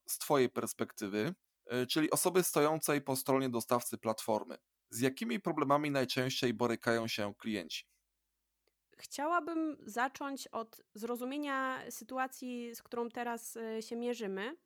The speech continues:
Speaker 2: y, czyli tego, skąd te trudności się tak naprawdę biorą. Czasy, w których rynek e-commerce, y, był dostępny wyłącznie dla wybranych osób z pokaźnym zapleczem lub wiedzą informatyczną, minęły dawno temu.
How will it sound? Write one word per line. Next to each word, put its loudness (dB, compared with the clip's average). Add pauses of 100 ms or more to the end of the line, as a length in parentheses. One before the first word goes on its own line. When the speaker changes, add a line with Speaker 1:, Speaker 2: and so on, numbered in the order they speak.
(500)
Speaker 2:
y, -6
czyli -8
tego, -2
skąd -6
te -4
trudności -6
się -6
tak -8
naprawdę -6
biorą. -8 (540)
Czasy, -2
w -18
których -4
rynek -4 (140)
e-commerce, -4
y, -8
był -4
dostępny -6
wyłącznie -6
dla -4
wybranych -6
osób -6
z -20
pokaźnym -6
zapleczem -6
lub -8
wiedzą -4
informatyczną, -8 (340)
minęły 0
dawno -2
temu. -8